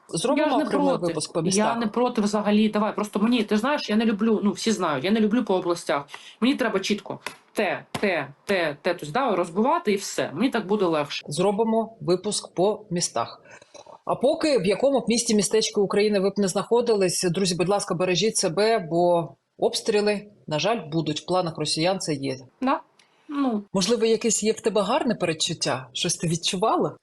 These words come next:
Speaker 2: Гарне передчуття? Ну, ди-
Speaker 1: На
Speaker 2: Скільки
Speaker 1: гарному
Speaker 2: зараз?
Speaker 1: передчутті Марія пропала.
Speaker 2: <laughs> Синій екран. Ні, е, дивись, оскільки зараз Самайн,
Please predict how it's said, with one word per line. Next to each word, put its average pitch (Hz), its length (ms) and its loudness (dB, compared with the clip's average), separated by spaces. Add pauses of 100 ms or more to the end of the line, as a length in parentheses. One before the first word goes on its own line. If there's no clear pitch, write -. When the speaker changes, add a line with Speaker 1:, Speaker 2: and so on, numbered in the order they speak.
(120)
Speaker 2:
Гарне 208 280 0
передчуття? 208 580 -2 (840)
Ну, 233 60 2
ди- 214 100 4 (1200)
Speaker 1:
На 240 60 2
Speaker 2:
Скільки 254 180 2
Speaker 1:
гарному 254 180 2
Speaker 2:
зараз? 214 140 2
Speaker 1:
передчутті 240 400 0
Марія 233 300 2
пропала. 180 580 2 (1000)
Speaker 2:
<laughs> - 800 -4
Синій 339 420 0
екран. 277 560 -2 (2000)
Ні, 226 280 -8 (300)
е, 175 140 -12
дивись, 180 300 -8
оскільки 262 320 -10
зараз 196 340 -4
Самайн, 254 360 -2